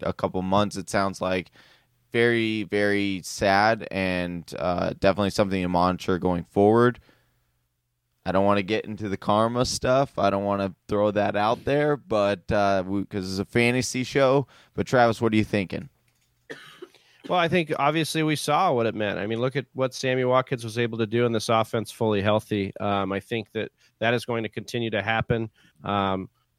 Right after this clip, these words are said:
Speaker 2: I don't know if you guys noticed this, but Travis Kelce had a wide open touchdown,
Speaker 1: Mm,
Speaker 2: uh, that
Speaker 1: yeah.
Speaker 2: basically,
Speaker 1: Well,
Speaker 2: uh,
Speaker 1: he got
Speaker 2: Mahomes tri-,
Speaker 1: cute.
Speaker 2: Mahomes tried to do a no look pass and threw it over his head. So the, I, I would just say Kelce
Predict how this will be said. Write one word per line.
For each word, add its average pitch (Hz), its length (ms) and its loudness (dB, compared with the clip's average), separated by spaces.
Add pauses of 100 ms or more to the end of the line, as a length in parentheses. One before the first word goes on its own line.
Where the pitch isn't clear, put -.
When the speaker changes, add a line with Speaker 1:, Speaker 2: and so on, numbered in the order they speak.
Speaker 2:
I 117 60 0
don't 123 100 2
know 123 80 2
if 117 120 -2
you 120 80 -4
guys 117 220 0
noticed 117 380 0
this, 117 180 2
but 117 220 -2
Travis 131 340 0
Kelce 120 300 -2
had 110 100 0
a 104 40 -2
wide 104 260 0
open 104 240 -2
touchdown, 107 720 -2 (140)
Speaker 1:
Mm, 104 40 -6
Speaker 2:
uh, 98 300 -2
that 98 200 -2
Speaker 1:
yeah. 131 280 -2
Speaker 2:
basically, 113 760 -6 (180)
Speaker 1:
Well, 190 160 2
Speaker 2:
uh, 113 180 2
Speaker 1:
he 113 60 -2
got 196 220 2
Speaker 2:
Mahomes 123 240 -6
tri-, 151 160 2
Speaker 1:
cute. - 340 -8
Speaker 2:
Mahomes 156 480 0
tried 156 260 0
to 147 60 -2
do 139 240 2
a 127 60 2
no 131 300 0
look 135 300 -4
pass 131 460 0
and 120 280 -4 (100)
threw 135 280 0
it 120 60 2
over 120 260 2
his 113 160 -4
head. 123 220 2
So 120 260 2 (340)
the, 160 180 2 (120)
I, 135 160 2
I - 200 0
would 143 120 4
just 139 180 2
say 139 160 2
Kelce 147 680 0